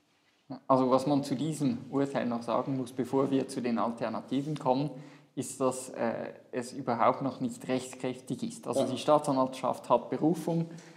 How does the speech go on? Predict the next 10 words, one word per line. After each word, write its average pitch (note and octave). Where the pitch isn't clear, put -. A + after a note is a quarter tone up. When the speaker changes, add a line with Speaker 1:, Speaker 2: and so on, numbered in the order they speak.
Speaker 1:
ähm, C#3
da C#3
eingelegt D3+
und A#2+
es A2+
wird D3
möglicherweise B2
jetzt A#2
im A#2+
Herbst, A#2